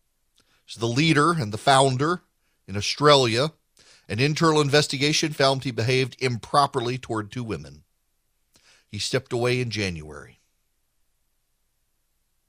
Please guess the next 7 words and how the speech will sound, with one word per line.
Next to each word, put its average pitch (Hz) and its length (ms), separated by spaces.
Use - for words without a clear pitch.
This 107 200
comes 113 320
after, 98 380
of - 340
course, - 540
Carl 107 260
Lentz - 580